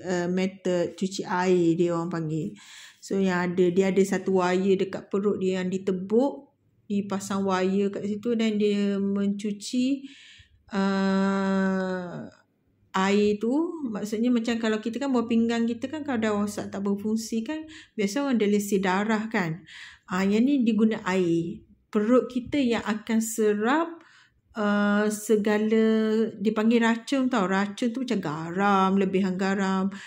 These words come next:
ah, sodium kan. Bahasa, bahasa, bahasa sains dia sodium, tak silap saya, natrium, semua tu lah benda yang tak patut ada berlebihan dalam tubuh. So, perut kita yang buat kerja tu.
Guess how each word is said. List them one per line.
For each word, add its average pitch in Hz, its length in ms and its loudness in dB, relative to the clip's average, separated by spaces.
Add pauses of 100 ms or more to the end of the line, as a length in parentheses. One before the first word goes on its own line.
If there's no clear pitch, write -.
(380)
ah, 165 560 -2
sodium 196 560 0
kan. 202 240 0
Bahasa, 165 400 -4
bahasa, - 220 -12 (180)
bahasa 190 320 -8 (160)
sains 226 500 -2
dia 254 140 -4
sodium, 190 560 -2
tak 190 160 -10
silap - 160 -12
saya, 208 160 -4
natrium, 196 480 -2
semua 214 320 0
tu 214 80 -2
lah 254 160 2
benda 208 300 4
yang 208 280 2 (480)
tak 208 140 -6
patut 233 320 -2
ada 247 400 4
berlebihan 233 760 4
dalam 233 220 0
tubuh. 247 240 -2
So, 277 240 -6
perut 233 240 0
kita 226 240 -8
yang 214 260 0
buat 190 220 0
kerja 196 320 0
tu. 175 240 -6